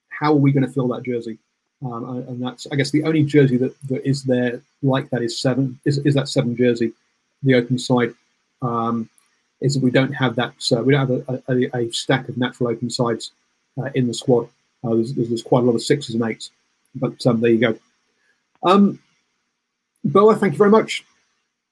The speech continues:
Stephen, thank you very much. Uh, there you go, folks. We've got our preview of the, um, Rugby Championship. Do join us at five P M every single day for the Lockdown Beers, uh,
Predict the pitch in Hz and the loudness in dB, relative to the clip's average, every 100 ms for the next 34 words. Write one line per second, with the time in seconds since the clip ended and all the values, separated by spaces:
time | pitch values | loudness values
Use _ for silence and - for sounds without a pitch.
0 | - - 190 202 165 147 196 196 202 180 | -10 2 4 4 -2 -4 -2 0 0 -2
1 | - - - 139 147 175 185 - 170 160 | -6 -14 -6 -2 2 6 6 4 -2 -2
2 | 147 175 - 160 147 175 175 151 160 - | 0 -2 -2 -4 -2 2 2 2 0 0
3 | 156 160 147 143 139 143 135 131 123 - | 2 2 0 -6 0 2 2 0 -4 -8
4 | _ _ _ _ _ _ 151 143 143 156 | _ _ _ _ _ _ 0 0 0 0
5 | 147 160 151 185 180 175 147 143 175 147 | 0 -2 0 0 2 2 0 -2 -4 0
6 | 175 170 151 - 147 165 175 156 147 143 | 0 0 -2 -2 -2 0 0 0 0 0
7 | 160 160 147 143 139 151 147 - _ _ | -2 -2 -2 0 0 2 2 -2 _ _
8 | _ 151 135 | _ -4 -4